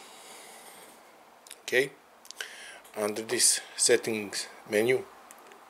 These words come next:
type on Wi-Fi, okay, when you are,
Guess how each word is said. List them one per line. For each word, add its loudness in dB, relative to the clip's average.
type 8
on -2
Wi-Fi, 4
okay, 0
when 0
you 6
are, 6